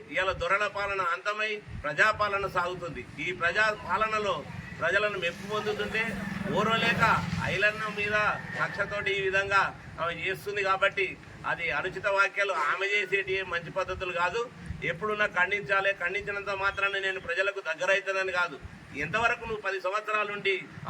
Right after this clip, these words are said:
ఆలయ నియోజకవర్గాన్ని అభివృద్ధి చేసినావు? ఎక్కడ ఏమి అభివృద్ధి చేసినావో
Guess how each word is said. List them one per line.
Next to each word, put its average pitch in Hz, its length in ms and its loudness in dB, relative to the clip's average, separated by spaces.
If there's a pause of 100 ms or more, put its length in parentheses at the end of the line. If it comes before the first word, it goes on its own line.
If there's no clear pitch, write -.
ఆలయ 202 280 4
నియోజకవర్గాన్ని 180 800 0
అభివృద్ధి 156 380 -6
చేసినావు? 143 320 -8 (680)
ఎక్కడ 233 240 0 (200)
ఏమి 202 180 2
అభివృద్ధి 185 320 -2
చేసినావో 165 340 -2